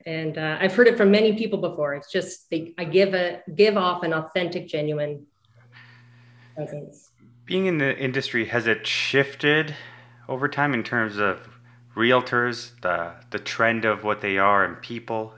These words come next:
Speaker 2: as how they are? 'Cause I think a lot of young realtors come in thinking it's gonna be <laughs> like the, um,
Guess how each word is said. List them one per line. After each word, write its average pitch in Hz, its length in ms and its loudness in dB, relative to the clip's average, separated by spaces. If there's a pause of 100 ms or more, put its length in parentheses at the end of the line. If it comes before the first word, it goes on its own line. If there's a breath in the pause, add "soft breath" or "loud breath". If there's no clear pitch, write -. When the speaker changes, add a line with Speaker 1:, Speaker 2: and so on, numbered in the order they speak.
(140)
Speaker 2:
as 104 140 -14
how 107 160 2
they 107 120 -4
are? 107 220 0 (280 loud breath)
'Cause 123 140 -4
I 123 60 0
think 185 220 0
a 175 40 2
lot 143 200 4
of 113 80 2
young 113 220 2
realtors 110 400 -4
come 107 200 -4
in 104 280 -6
thinking 110 300 -4
it's 98 140 -8
gonna 101 140 -6
be 104 120 -10
<laughs> 120 300 -2
like 107 360 -2
the, 95 280 -6
um, 90 380 -4